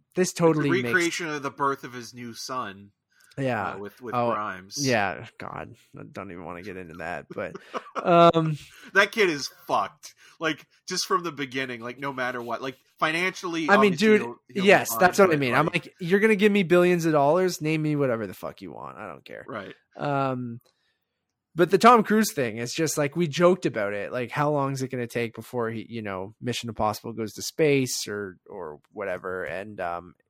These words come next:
Speaker 1: I don't know if this is gonna be Mission Impossible, but Tom Cruise is planning on shooting, uh, a movie or a part of a movie. Uh, it says an action adventure in space.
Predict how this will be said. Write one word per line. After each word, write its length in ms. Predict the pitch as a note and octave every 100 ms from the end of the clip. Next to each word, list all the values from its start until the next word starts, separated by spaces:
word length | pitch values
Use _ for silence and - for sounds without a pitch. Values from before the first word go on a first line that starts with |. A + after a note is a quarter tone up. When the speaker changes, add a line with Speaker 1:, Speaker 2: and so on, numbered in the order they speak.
| _
Speaker 1:
I 120 | C#3+ D3+
don't 100 | E3
know 120 | D3+
if 80 | C3+
this 160 | B2+
is 40 | C3
gonna 180 | C#3+ B2+
be 120 | B2
Mission 260 | A#2 A#2 A2
Impossible, 520 | B2 A#2+ A#2 G#2+ G#2
but 240 | A2 G2 -
Tom 280 | - D#3 D3+
Cruise 300 | D#3+ D3 B2
is 280 | A#2 G#2+ - _ _ -
planning 800 | - D#3 F#3 G#3 F#3 C#3 B2 B2+ _ _ _ _
on 200 | B2 A#2+
shooting, 720 | A#2+ - C#3 C3 A#2+ A2 G2+ - _ _ _ _ -
uh, 140 | G#2 F#2+
a 100 | A#2
movie 480 | A2+ A2+ A#2 A2 G#2
or 160 | F#2+ F#2
a 100 | F#2
part 360 | - G#2 G2+ F#2
of 100 | E2+
a 60 |
movie. 460 | D#2+ D#2+ E2 E2+ D2+
Uh, 100 | F#2+
it 160 | C#3+
says 200 | D#3+ F#3+ F#3
an 80 |
action 380 | A2+ A#2+ - C3+
adventure 540 | A2 G2+ F#2+ G2 - G1+
in 220 | D#2+ F2
space. 600 | - - A#1+ A#1 -